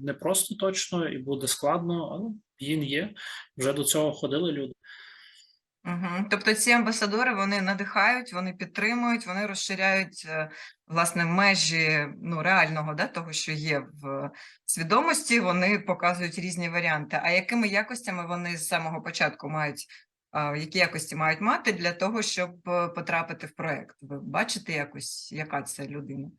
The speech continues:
Speaker 2: Або що точно завадить? Е, і, власне, куди можуть звертатися люди, які зараз побачать в цьому описі себе?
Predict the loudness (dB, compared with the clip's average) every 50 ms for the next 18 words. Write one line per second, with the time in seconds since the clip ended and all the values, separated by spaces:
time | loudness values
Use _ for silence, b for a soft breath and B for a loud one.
0 | b b b b _ -8 -4 0 2 2 4 4 4 2 0 -8 -14 -16 _ _
1 | _ -2 2 2 2 2 4 0 0 0 0 0 0 -2 0 0 0 2 2 0
2 | 0 -2 -6 -10 -12 B B B B B B B _ -2 -2 0 0 0 -2 -2
3 | -4 -4 -6 -6 _ 2 4 6 6 6 6 4 6 4 4 4 4 4 2 0
4 | 0 0 -2 -2 0 2 4 4 4 4 4 2 0 0 -2 -6 -8 -8 -8 -6
5 | 0 0 0 0 0 -6 -8 -6 -6 -6 -4 -4 -2 2 2 2 2 2 -2 -6
6 | -2 0 0 0 0 0 -4 -6 -2 0 0 0 0 -2 -6 -8 -8 -8 -6 -6
7 | -4 -4 -4 -6 -6 -6 -6 -6 -6 -4 -4 -6 -6 -6 -6 -8 -10